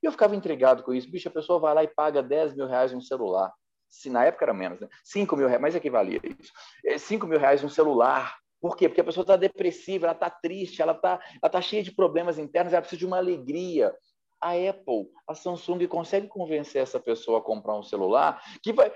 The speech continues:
a felicidade dela vai durar um mês. Daqui um mês tá, você tá caindo no chão já. Por que que a, o terapeuta que é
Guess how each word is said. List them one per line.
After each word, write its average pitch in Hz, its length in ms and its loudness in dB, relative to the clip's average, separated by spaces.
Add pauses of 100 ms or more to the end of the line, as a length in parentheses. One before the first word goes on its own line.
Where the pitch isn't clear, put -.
a - 60 2
felicidade 208 500 6
dela 208 140 8
vai 226 100 4
durar 208 200 6
um 294 80 -8
mês. 208 560 0 (320)
Daqui 127 200 -8
um 233 60 -4
mês 226 180 4
tá, 254 100 0
você 254 160 -2
tá 233 140 -8
caindo 226 320 -2
no 208 80 -2
chão 190 320 -2
já. 156 320 0 (320)
Por - 220 0
que 262 140 -12
que 277 220 -12 (260)
a, 175 300 0
o 202 80 2
terapeuta 175 720 2
que 160 160 2
é - 160 4